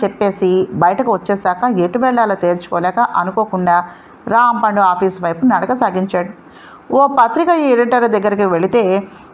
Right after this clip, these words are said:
వచ్చేటటువంటి సహజమైనటువంటి ప్రశ్న, "మా లేటెస్ట్ ఇష్యూ చదివావా?" అని.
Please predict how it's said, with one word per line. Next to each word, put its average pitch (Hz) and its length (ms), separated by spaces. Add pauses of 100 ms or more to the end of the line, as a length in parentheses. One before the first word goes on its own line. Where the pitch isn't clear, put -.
(120)
వచ్చేటటువంటి 254 720
సహజమైనటువంటి 226 840
ప్రశ్న, 180 540 (320)
"మా 220 200
లేటెస్ట్ 220 460
ఇష్యూ 285 220
చదివావా?" 247 540 (280)
అని. 170 200